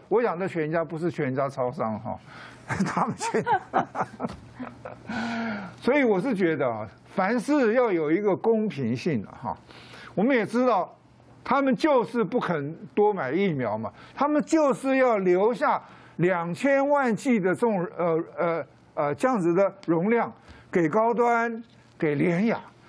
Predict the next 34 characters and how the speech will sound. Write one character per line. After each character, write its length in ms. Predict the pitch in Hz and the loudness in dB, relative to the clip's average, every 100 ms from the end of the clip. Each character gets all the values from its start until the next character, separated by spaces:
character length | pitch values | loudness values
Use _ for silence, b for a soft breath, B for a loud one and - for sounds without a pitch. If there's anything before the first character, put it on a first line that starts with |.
| B B - | B B -4
剩 260 | 320 320 | 0 2
下 160 | 285 269 | 2 2
他 100 | 277 | 0
就 240 | 254 285 - B | 2 2 0 B
举 220 | - 196 202 | -2 2 4
例， 220 | 294 214 | 4 2
从 300 | - 202 233 | 0 0 0
这 240 | - 294 | 2 4
个 100 | 233 | 4
礼 160 | 202 156 | 2 2
拜 200 | 190 202 | 2 0
开 220 | 202 202 | 0 -2
始， 200 | 196 156 107 B | -4 -8 -10 B
我 100 | - | -2
们 120 | 175 214 | 0 2
就 100 | 226 | 2
没 140 | 196 | 2
有 120 | 220 | 0
疫 160 | 208 208 | 0 -2
苗 220 | 175 147 | -2 -2
了， 200 | 160 165 160 | -4 -8 -2
没 160 | 190 254 | 0 2
有， 100 | 190 196 | 2 0
没 120 | 196 | 0
有 120 | 254 220 | 2 2
疫 140 | 233 | 0
苗 160 | 190 180 | 0 0
可 100 | 214 | 0
以 80 | |
施 160 | 180 202 | 0 0
打。 120 | 175 B B B B B B B - - - - | -2 B B B B B B B -20 -20 -20 -14
下 360 | - 311 294 | -2 0 2
一 120 | 285 | 0
批 380 | 220 254 277 262 | 2 2 2 0